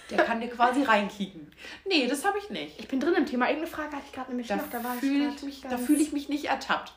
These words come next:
Speaker 1: Da fühl ich mich ganz unbeobachtet für mich alleine, wenn ich das hab. Aber ich
Speaker 2: Echt?
Speaker 1: muss auch sagen, ich bin da g-, relativ, äh, komm da immer gut bei weg. Ich hab das nie so doll und nicht so lang und
Speaker 2: Ja,
Speaker 1: also
Speaker 2: hab ich
Speaker 1: da
Speaker 2: auch
Speaker 1: bin
Speaker 2: echt
Speaker 1: ich
Speaker 2: Glück.
Speaker 1: wirklich, da bin ich fein mit.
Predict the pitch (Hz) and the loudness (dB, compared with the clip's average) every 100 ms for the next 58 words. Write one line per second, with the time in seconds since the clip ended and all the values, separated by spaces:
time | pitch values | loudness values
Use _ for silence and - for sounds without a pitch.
0 | _ 196 - 254 262 240 - 269 277 247 | _ -2 -2 -4 -4 -6 -2 -2 -2 -4
1 | 240 233 202 220 220 214 202 196 - 185 | -4 -2 0 0 -2 -6 -6 -6 -4 -2
2 | 147 147 - - 175 - - 180 - - | -2 -4 -10 -12 -14 -14 -10 -10 -10 -10
3 | - - 214 220 - 240 220 214 208 214 | -10 4 6 8 4 0 0 4 6 6
4 | 208 202 - 196 202 202 196 - - 196 | 4 -6 -8 -6 0 0 0 -8 -6 -2
5 | 196 202 - 196 196 - 185 185 180 214 | -2 -2 -4 -8 -8 -6 -4 -2 -2 -4
6 | 196 185 180 190 185 240 - 208 196 196 | -2 -2 -2 -4 -4 -6 0 2 2 0
7 | 202 - - - - 196 202 190 185 214 | -2 -10 -16 -12 -8 -2 0 -2 -2 -2
8 | 220 202 196 196 202 196 175 185 196 - | 0 -2 2 4 6 6 2 -2 -4 -2
9 | 190 175 180 185 180 165 - 330 339 175 | 2 4 4 2 -6 -2 4 4 6 2
10 | 185 180 - 175 185 175 180 - - 190 | 2 -2 -2 -2 2 0 0 -6 -4 -2
11 | 185 185 - 156 147 143 | -2 -6 -4 -4 -4 -8